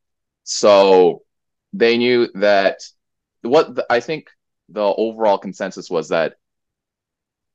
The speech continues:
I would obviously walk,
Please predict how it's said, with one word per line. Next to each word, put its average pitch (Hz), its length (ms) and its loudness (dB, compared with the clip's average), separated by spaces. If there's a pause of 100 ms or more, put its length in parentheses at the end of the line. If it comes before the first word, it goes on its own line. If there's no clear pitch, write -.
(160)
I 95 540 -2 (160)
would 90 400 -2 (460)
obviously 98 340 -6
walk, 92 320 0